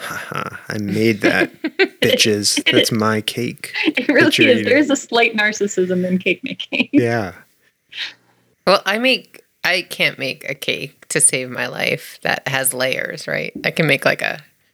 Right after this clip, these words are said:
Speaker 3: sheet cake. Um, but I like to make cookies, and then
Speaker 1: Yeah.
Speaker 3: when I bring cookies to others and I watch them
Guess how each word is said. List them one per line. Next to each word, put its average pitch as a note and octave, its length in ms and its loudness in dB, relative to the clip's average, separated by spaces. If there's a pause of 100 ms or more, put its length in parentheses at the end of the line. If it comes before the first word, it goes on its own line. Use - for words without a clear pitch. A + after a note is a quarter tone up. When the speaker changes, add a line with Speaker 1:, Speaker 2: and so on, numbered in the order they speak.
(220)
Speaker 3:
sheet - 340 -2
cake. - 480 -8 (800)
Um, D#3+ 380 -4 (220)
but F3 100 0
I F3 100 2
like G#3 180 2
to - 80 -2
make G3 180 0
cookies, - 600 -4
and - 160 0
then A2+ 60 4
Speaker 1:
Yeah. - 40 0
Speaker 3:
when C#3+ 80 2
I C#3+ 80 4
bring D#3 280 -4
cookies F3+ 440 -4
to - 260 -2
others C3+ 480 -4
and C#3 140 -6
I C3+ 80 -4
watch C#3 300 -6
them D3+ 340 -10